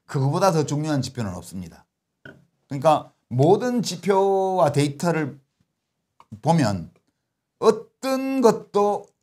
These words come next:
여당이 이길 수 있다는 근거를, 근거가 될 수 있는 건 한 개도 없다.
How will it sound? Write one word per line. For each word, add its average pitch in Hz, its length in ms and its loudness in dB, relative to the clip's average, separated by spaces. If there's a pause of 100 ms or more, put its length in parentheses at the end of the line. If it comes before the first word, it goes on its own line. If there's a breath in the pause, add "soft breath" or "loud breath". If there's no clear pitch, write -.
여당이 202 580 0
이길 202 300 -6
수 170 100 -4
있다는 165 380 -4
근거를, 160 840 -2 (500)
근거가 185 380 -2
될 170 120 -4
수 151 100 -8
있는 151 120 -6
건 139 100 -2
한 220 140 -6
개도 160 160 -2
없다. 98 360 -8